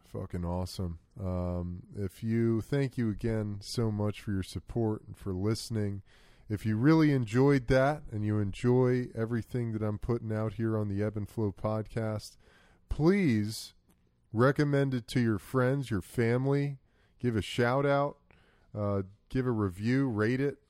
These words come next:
on Apple and Spotify. I greatly appreciate that. Um, and until next time, everybody, lots of love to you. Stay in the light, stay positive.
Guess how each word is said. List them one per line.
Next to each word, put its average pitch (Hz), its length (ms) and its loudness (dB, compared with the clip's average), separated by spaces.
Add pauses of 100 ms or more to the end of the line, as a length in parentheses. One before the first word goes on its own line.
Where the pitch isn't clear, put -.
(120)
on 101 240 -2
Apple 123 440 -2
and 98 120 -4
Spotify. 123 800 -2
I - 20 -4
greatly 117 460 -2
appreciate 117 720 -2
that. 120 320 0 (720)
Um, 101 600 -2 (140)
and 107 140 -6
until 143 280 0
next 131 340 0
time, 113 280 2
everybody, 107 560 0
lots 110 320 -2
of 110 80 0
love 110 300 2
to 117 120 -2
you. 113 120 0
Stay 123 260 -2
in 113 80 0
the 107 60 -2
light, 110 320 0
stay 117 240 0
positive. 110 680 0